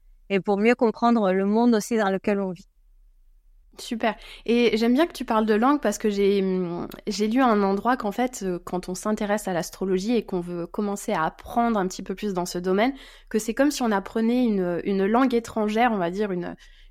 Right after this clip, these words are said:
Speaker 2: une langue universelle où il faut beaucoup de temps, de patience, de concentration et, et d'entraînement. Et, hum, j'imagine que tu as souvent des, des questions de, de personnes qui ne sont peut-être pas forcément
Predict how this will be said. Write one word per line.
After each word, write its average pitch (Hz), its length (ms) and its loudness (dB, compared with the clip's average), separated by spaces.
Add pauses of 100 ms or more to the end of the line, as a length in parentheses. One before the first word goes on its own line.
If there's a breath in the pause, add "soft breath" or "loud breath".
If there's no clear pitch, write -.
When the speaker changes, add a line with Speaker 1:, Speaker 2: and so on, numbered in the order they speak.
Speaker 2:
une 208 160 2
langue 240 320 4
universelle 233 680 2
où 208 80 0
il 190 80 -4
faut 190 180 -6
beaucoup 185 280 -6
de 190 60 -8
temps, 269 440 2
de 214 120 2
patience, 233 720 0
de 196 100 -4
concentration 220 880 -4
et, 180 260 -2 (360 loud breath)
et 220 120 4
d'entraînement. 220 720 0 (400 loud breath)
Et, 220 240 2
hum, 202 440 0
j'imagine 262 560 4
que 262 100 -2
tu 240 220 -4
as 214 120 2
souvent 254 460 0
des, 185 640 0
des 208 140 -4
questions 277 680 0
de, 196 440 0
de 196 120 -2
personnes 226 440 -2
qui 240 100 -6
ne 208 60 -2
sont 202 180 -6
peut-être 190 380 -4
pas 220 180 0
forcément 214 540 -4